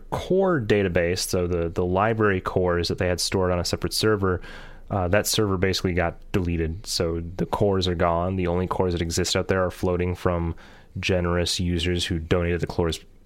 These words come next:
cores publicly so that people can acquire them that way. Um, the reason I bring this up is because it is one of the most popular emulators, especially for Raspberry Pi setups. So if you were considering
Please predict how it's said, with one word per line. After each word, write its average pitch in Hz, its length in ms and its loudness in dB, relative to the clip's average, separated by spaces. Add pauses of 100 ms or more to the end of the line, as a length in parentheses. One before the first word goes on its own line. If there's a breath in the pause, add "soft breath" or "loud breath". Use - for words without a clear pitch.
cores 87 260 0
publicly 110 480 2
so 92 140 -2
that 90 100 0
people 90 240 -4
can 85 320 -2 (640 loud breath)
acquire 90 300 4
them 80 120 0
that 85 220 0
way. 85 260 -2 (1200)
Um, 85 480 0
the 120 80 2
reason 170 220 4
I - 20 4
bring 135 160 4
this 127 160 2
up 113 160 2
is 101 80 2
because 98 400 2
it 98 100 2
is 92 320 0
one 98 200 4
of 95 80 0
the 98 100 2
most 98 240 2
popular 107 380 0
emulators, 104 480 2
especially 92 500 0
for 92 340 0
Raspberry 92 380 0
Pi 95 220 2
setups. 104 320 0
So 90 240 0
if - 160 -4
you 104 80 0
were 98 60 -2
considering 123 720 0